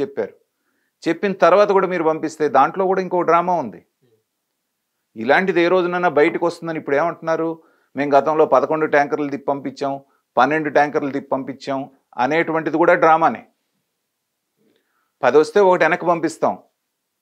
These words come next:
ఎందుకంటే మిగతాదంతా తొమ్మిది ట్యాంకర్లు ప్యూర్ అని మేము, మేము చెప్పుకోవచ్చు. ఇప్పుడు అదే కదా చెప్తాంది,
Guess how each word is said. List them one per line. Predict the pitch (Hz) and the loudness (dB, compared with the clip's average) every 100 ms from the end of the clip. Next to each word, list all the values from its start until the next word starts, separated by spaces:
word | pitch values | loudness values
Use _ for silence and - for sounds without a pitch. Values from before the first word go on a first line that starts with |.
| _ _ _ _ _ | _ _ _ _ _
ఎందుకంటే | 131 175 185 185 240 240 - _ | -4 0 0 4 2 2 -14 _
మిగతాదంతా | 131 160 190 190 185 190 | -6 0 4 2 2 -2
తొమ్మిది | 185 170 175 165 | -2 -4 -4 0
ట్యాంకర్లు | 170 170 175 170 | 0 0 -4 -4
ప్యూర్ | 190 160 180 175 | -4 0 0 2
అని | 180 | -2
మేము, | 175 165 156 | -6 -6 -4
మేము | 151 135 | -6 -6
చెప్పుకోవచ్చు. | 147 151 165 127 - - _ _ _ _ _ _ _ _ _ - | -8 -2 -2 -2 -6 -20 _ _ _ _ _ _ _ _ _ -20
ఇప్పుడు | - - | -20 -10
అదే | 107 170 | -2 0
కదా | 202 208 | 0 0
చెప్తాంది, | 190 196 196 214 | -2 -4 -4 -8